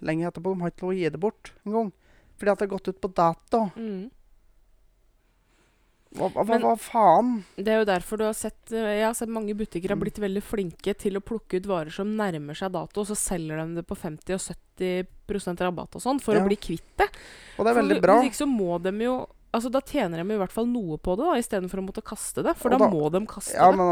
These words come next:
Speaker 1: altså, jeg tenker at det, der er det ikke snakk,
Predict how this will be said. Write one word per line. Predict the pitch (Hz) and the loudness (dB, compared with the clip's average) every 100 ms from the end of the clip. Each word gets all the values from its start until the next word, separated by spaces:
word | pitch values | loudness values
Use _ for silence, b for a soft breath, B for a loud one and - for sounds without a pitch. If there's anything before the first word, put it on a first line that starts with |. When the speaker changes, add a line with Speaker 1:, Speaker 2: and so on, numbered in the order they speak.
| 170 | 4
Speaker 1:
altså, | 180 170 160 | 4 6 6
jeg | 165 | 4
tenker | 165 139 147 | 0 0 0
at | 156 127 127 | 0 0 2
det, | 156 156 156 | 2 2 4
der | 151 | 6
er | 135 120 | 6 4
det | 127 | 0
ikke | 160 | -4
snakk, | - 120 | -4 -6